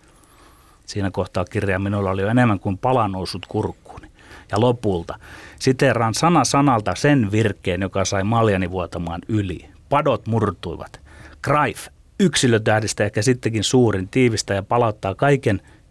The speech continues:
ytimien ytimeen tavalla, jonka voi tehdä vain, jos on antanut kuusikymmentäyhdeksän vuotta kestäneen elämänsä jalkapalloilulle, jalkapalloilua ymmärtäen. Tämä on sitaatti.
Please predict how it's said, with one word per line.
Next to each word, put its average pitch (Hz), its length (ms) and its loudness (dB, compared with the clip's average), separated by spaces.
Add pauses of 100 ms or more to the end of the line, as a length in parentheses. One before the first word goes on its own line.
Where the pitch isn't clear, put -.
(120)
ytimien 95 680 0
ytimeen 87 560 -6
tavalla, 127 400 2
jonka 104 280 -2
voi 104 140 -2
tehdä 101 260 -2
vain, 117 220 0
jos 98 140 -4
on 110 100 -4
antanut 110 400 -2
kuusikymmentäyhdeksän 139 800 2
vuotta 101 240 -4
kestäneen 101 540 -2
elämänsä 107 500 0
jalkapalloilulle, 101 1080 -2 (440)
jalkapalloilua 92 880 -2
ymmärtäen. - 760 -8 (1800)
Tämä 110 200 2
on 98 80 2
sitaatti. - 680 -6